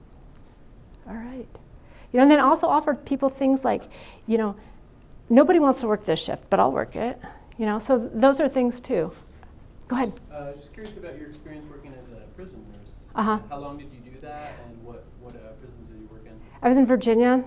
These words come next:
Speaker 1: Virginia Department of Corrections. Um, I did it throughout grad school, so two thousand eight to ten. You know, it was some of the easiest work I ever did. Because, and I, you know, I tell my active duty this whenever I take care of them. It's like,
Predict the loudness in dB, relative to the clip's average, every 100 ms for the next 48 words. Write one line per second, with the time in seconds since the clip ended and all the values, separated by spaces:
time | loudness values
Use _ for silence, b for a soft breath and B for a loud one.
0 | 0 4 6 4 0 -2 -4 0 0 0
1 | 0 0 2 6 8 6 4 4 6 6
2 | 6 2 4 2 2 0 -4 -2 -2 -4
3 | -6 -6 -4 -2 -2 -4 -6 -4 -6 -6
4 | -6 -8 -6 -4 -4 -6 B B B 4
5 | 6 4 0 -4 -14 6 6 6 4 6
6 | 6 4 -4 -10 -14 -18 -14 -2 2 2
7 | 2 0 0 2 0 4 4 4 2 0
8 | -2 -2 -16 -20 B B B 2 2 4
9 | 4 6 4 2 0 2 2 2 0 0
10 | 0 2 2 0 0 4 4 2 0 -2
11 | 0 0 0 -4 -8 -4 -4 -2 -4 -6